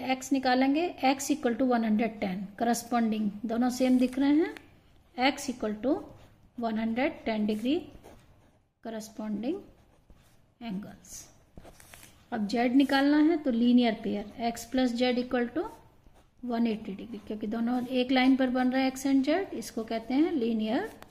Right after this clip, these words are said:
pair। यानी एक्स वन हंड्रेड टेन प्लस जेड equal to one eighty, जेड equal to one eighty minus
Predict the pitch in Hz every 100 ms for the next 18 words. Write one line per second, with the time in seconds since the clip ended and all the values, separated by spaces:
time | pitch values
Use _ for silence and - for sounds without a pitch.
0 | - - - - - - 196 - - -
1 | _ _ _ _ _ _ _ _ _ _
2 | _ _ _ - - _ _ _ 220 220
3 | - 240 277 294 - - 254 208 214 214
4 | 214 240 247 302 - - _ _ _ _
5 | _ _ _ _ _ _ _ _ _ 214
6 | 196 202 254 294 277 - 202 190 - 285
7 | - - - 247 214 196 190 269 208 -
8 | - _ _ _ _ _ _ _ _ _
9 | _ _ _ _ _ 226 220 214 226 233
10 | 233 311 277 240 240 226 277 262 226 233
11 | 254 302